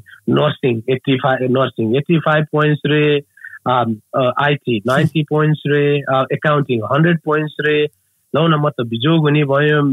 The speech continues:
मेरो त bibaya bahar बुढीले पढेन,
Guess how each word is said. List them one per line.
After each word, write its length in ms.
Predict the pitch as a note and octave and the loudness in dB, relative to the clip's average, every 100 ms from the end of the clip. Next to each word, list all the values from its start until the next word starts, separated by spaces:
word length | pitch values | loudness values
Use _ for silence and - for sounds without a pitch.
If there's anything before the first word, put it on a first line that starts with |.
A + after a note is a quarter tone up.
| A#2+ C3+ | 0 0
मेरो 320 | C#3 C#3+ C#3 | 0 0 -2
त 40 | |
bibaya 340 | B2+ D3 D3 D3 | 0 2 2 2
bahar 280 | C3+ C#3+ C3+ | 2 0 0
बुढीले 360 | C3 A#2+ G#2+ | -4 -6 -10
पढेन, 680 | G#2 C#3 D#3+ D#3 D#3 D3+ D3+ | -4 -2 0 2 2 2 0